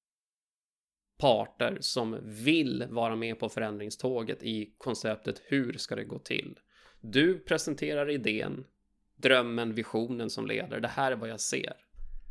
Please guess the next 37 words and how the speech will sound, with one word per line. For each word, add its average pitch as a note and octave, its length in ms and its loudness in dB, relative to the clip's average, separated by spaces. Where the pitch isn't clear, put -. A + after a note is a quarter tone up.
Men A#2+ 140 4
nu B2+ 100 6
behöver A#2+ 400 2
jag A2+ 120 2
er G#2+ 220 0
hjälp - 480 -4
för A2+ 80 -4
att A2 40 -8
det A2 60 -14
här G#2 140 -6
ska G#2+ 160 -6
snurra G#2 400 -4
och A2+ 200 -4
ge, G#2 200 -4
dela A#2 580 0
över, C3+ 640 2
eller A2 180 -2
dela A2+ 320 2
med D3+ 320 4
sig - 200 -4
rättare - 260 -8
sagt, - 240 -6
ägandeskapet A#2 1000 0
av A2+ 140 -4
den A2 160 -6
förändringen - 680 -8
i A#2+ 280 -6
organisationen - 880 -8
till A2 180 -10
de A#2 220 -8
som A2 200 -10
vill A2+ 300 -10
från A2+ 160 -12
första A2+ 220 -12
början. - 340 -8
Och D3+ 200 6
sen A#2 520 4